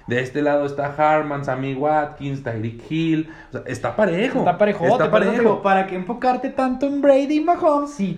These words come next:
Speaker 2: te puedes enfocar en muchos otros jugadores?
Speaker 1: Tú
Speaker 2: A la
Speaker 1: tocaste
Speaker 2: línea defensiva.
Speaker 1: Tú, claro, sí, perdón. Tú tocaste un tema bien importante ahorita que es la presión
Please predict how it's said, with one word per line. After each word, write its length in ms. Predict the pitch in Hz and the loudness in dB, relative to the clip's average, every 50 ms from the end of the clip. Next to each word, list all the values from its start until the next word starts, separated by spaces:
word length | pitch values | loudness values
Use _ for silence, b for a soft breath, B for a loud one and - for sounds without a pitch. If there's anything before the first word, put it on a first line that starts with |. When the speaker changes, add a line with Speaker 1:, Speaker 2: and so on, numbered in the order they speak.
| - - | -8 -10
Speaker 2:
te 80 | 160 | -12
puedes 260 | 147 - - 180 202 233 | -10 -8 -8 -6 -6 -4
enfocar 400 | 233 202 190 165 - 170 165 190 | -4 -4 -6 -4 -2 0 0 0
en 140 | 208 214 | 0 0
muchos 260 | 214 214 208 - - 240 | -2 -2 -4 -4 -8 -10
otros 220 | 202 220 226 220 | -10 -8 -8 -4
jugadores? 480 | 220 208 185 170 175 202 220 214 208 - | -2 0 0 2 4 4 2 2 0 0
Speaker 1:
Tú 80 | 190 | 0
Speaker 2:
A 40 | 202 | 0
la 40 | 214 | 0
Speaker 1:
tocaste 340 | 247 240 254 240 196 165 160 | 0 0 2 2 4 4 4
Speaker 2:
línea 320 | 262 262 170 185 196 220 | 4 2 2 2 2 2
defensiva. 680 | 208 196 180 160 - 190 214 233 254 269 277 269 - - | 2 0 -2 -2 -2 0 2 2 2 2 2 0 -4 -4
Speaker 1:
Tú, 280 | - 202 196 - - - - - - - - - | -4 -4 -4 -4 -10 -18 -20 -20 -20 -20 -12 -2
claro, 300 | - 170 160 143 120 113 | 0 2 2 2 0 -2
sí, 140 | 151 143 135 | -4 -4 -4
perdón. 460 | - - - 165 165 170 143 - B B B | -4 -2 -2 0 0 -2 -4 -6 B B B
Tú 140 | - 196 190 | -2 0 0
tocaste 260 | 233 214 240 233 240 | 0 0 -2 -2 -2
un 80 | 254 214 | -2 -2
tema 160 | 240 240 240 | -2 -2 -2
bien 140 | 233 233 233 | -2 -2 -2
importante 400 | 240 208 190 170 - 175 175 196 | -4 -4 -2 -2 -2 -2 -2 -2
ahorita 240 | 190 196 196 208 202 | -4 -4 -4 -4 -4
que 80 | 180 | -2
es 80 | 180 175 | 0 0
la 160 | 196 196 - | 0 0 0
presión 520 | 147 139 - 156 170 196 220 - - - | -2 -2 -2 0 0 0 -2 -4 -8 -14